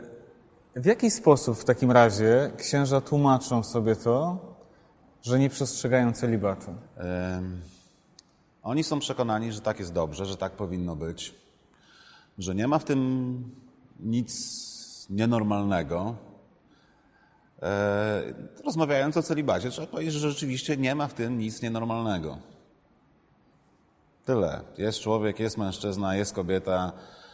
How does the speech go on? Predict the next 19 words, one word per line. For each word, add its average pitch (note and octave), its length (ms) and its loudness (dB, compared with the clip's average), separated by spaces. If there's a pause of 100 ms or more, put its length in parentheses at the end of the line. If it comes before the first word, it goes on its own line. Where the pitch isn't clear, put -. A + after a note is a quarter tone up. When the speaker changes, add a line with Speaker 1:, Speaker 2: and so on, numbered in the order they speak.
(500)
Speaker 2:
jakoś G2+ 340 0
tam G2 160 0
się G2 160 0
odnaleźli F2+ 460 0
w E2 40 -4
życiu, F2+ 220 -4
są - 220 -2
razem, F2 480 0 (160)
żyją F#2 360 -2
razem. F2 440 -2 (600)
Em, F2 460 -4 (1800)
i G#2+ 80 -14
tu A#2+ 140 -8
się D#3 140 -2
pojawia A2+ 520 4
problem, G2+ 480 0
no G2+ 100 -2
bo F#2+ 260 -4
sobie G#2+ 540 4